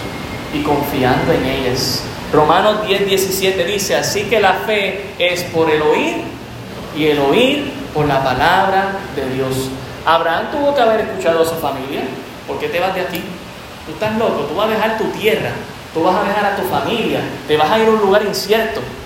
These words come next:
Pero Abraham escuchó a las promesas de Dios. ¿A quién escuchamos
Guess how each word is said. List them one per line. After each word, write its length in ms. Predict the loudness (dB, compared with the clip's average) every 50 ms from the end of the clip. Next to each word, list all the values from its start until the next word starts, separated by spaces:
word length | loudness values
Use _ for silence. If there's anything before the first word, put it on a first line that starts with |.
| -14 -16 -16 -16 -16 -16 -16 -16 -16 -16 -16 -16 -16 -16 -16 -16 -16 -12 -6 -2
Pero 160 | 2 4 4
Abraham 400 | 4 4 4 4 2 2 2 0
escuchó 440 | -2 -2 0 0 0 2 4 4 4
a 60 | 4
las 120 | 2 0 -2
promesas 540 | -4 -4 -4 -4 -4 -4 -4 -4 -6 -4
de 140 | -4 -4 -4 -4
Dios. 180 | -4 -6 -6 -6 -8 -10 -12 -14 -14 -14 -16 -16 -10 -6 -2
¿A 160 | 0 0 0 -2 -2
quién 320 | -2 -2 -2 -2 -2 -4 -4 -6
escuchamos 760 | -6 -6 -6 -6 -6 -4 -2 0 2 2 2 0 0 -4 -6